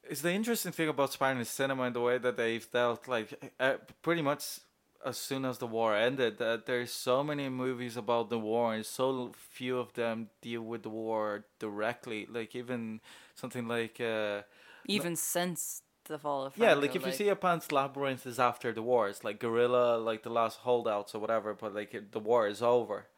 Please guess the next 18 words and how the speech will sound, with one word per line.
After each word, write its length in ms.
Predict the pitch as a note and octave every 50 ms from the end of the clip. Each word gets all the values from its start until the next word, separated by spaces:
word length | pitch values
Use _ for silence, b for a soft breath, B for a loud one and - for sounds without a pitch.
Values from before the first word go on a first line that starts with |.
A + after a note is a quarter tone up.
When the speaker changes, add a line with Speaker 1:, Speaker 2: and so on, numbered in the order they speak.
| b b b
Speaker 2:
Yeah. 400 | F#3+ F#3 F#3 F3 E3+ E3 D#3+ D#3+ -
Speaker 1:
Uh, 480 | B2 A#2 A2+ A2 A2 A2 G#2+ G#2 G#2 - -
if 260 | - A#2+ A2+ - - A#2
you 360 | A2+ A2+ A2 G#2+ G#2 G#2+ - -
see, 200 | G#2+ - - - - -
like, 260 | A#2 A#2 A2 G#2+ - _ _ _ _ _ -
uh, 240 | A#2+ A#2+ A#2 A2+ G#2 -
another 520 | - A#2 A#2 A#2 A#2 A2+ A#2+ A#2 A2+ A2+ A2
Del 220 | G#2 - A2 G#2+
Toro, 360 | - B2 A#2 A#2 A2+ A2 A2 - - -
uh, 600 | A2+ G#2+ G#2 G#2 G#2 G#2 G2+ G2 G2+ G#2 G2+ - - _
movie 400 | G#2+ A2+ A2+ A2 G#2+ A2+ A2+ G#2+
is 140 | G#2 G2 -
the, 540 | - A2+ A2 G#2+ G#2+ G#2 G#2 G2+ G2+ G#2 G#2+ B B B B B B B B B B B B B B B B _ _ -
the, 340 | A#2 A2+ G#2+ G#2 G#2 G#2 F#2+ G2
the 500 | - A2 G#2+ G#2 G#2 G2+ G2+ G2+ G2+ G2 G2 B B B B - -
Speaker 2:
Oh, 460 | G3+ G#3+ G#3+ G#3+ G#3+ G#3 G3
Speaker 1:
fucking 0 | F#3